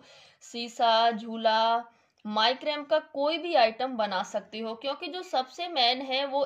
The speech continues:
इसी नॉट से बनता है। हर कोई आइटम एक ही नॉट से बनाते हैं हम। तो देखिए, इस, फिर से मैं आपको बताती हूँ, ये वाले को, धागे को इस तरीके से रखना है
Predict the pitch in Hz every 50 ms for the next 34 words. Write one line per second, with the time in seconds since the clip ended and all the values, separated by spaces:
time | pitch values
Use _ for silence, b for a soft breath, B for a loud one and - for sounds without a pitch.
0 | - - 220 254 269 - 339 349 359 330 262 220 220 233 226 - 262 254 220 214
1 | 202 202 190 196 185 214 233 233 247 240 - - 226 226 254 269 - 294 294 277
2 | 247 208 208 202 - 214 226 254 262 254 - _ _ - 214 240 254 247 - -
3 | 277 285 277 254 208 196 208 202 - 240 233 220 208 190 175 175 175 - 196 196
4 | 214 190 196 208 190 196 220 285 - b b b b b b b b b b b
5 | b b b b b - 202 196 202 202 190 208 202 - 254 247 214 - - _
6 | _ - 208 233 233 226 _ - 240 220 226 - 277 277 277 240 208 202 - -
7 | 226 208 202 190 196 190 185 185 185 - 202 196 202 220 269 320 - _ b b
8 | b b b b b _ _ - - 214 214 220 220 226 220 220 220 226 226 247
9 | 226 233 233 202 208 214 214 214 240 226 226 214 214 - - 226 220 220 214 220
10 | 214 226 226 233 220 202 190 190 208 196 196 196 214 208 202 208 226 262 277